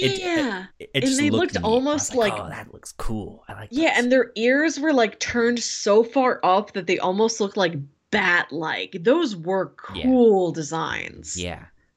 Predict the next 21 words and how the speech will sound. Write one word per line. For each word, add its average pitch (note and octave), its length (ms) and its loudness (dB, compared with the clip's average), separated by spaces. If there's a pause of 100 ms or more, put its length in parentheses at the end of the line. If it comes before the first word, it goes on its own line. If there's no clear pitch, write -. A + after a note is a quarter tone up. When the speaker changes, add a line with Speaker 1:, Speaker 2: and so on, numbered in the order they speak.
(220)
Speaker 1:
I G#2 80 -6
liked G2+ 320 -8
those A3+ 260 -4
Speaker 2:
I - 60 -10
Speaker 1:
a F2+ 40 -6
lot. E2+ 380 -10 (320)
I A2 500 -4 (1400)
had, - 360 -4 (640)
<laughs> - 580 -10
so D3 300 -2
the C3+ 420 -2 (140)
turtle-looking G#3+ 1160 -2 (440)
Speaker 2:
Uh-huh. B3+ 440 6
Speaker 1:
ones, A3+ 320 -4 (240)
those E3 200 -2
are G#3+ 60 -2
c-, G#3+ 60 -8 (360)
c-, - 140 -12
called C#3 460 0 (200)
kappas. - 800 -4 (180)
Speaker 2:
Yes. - 540 -4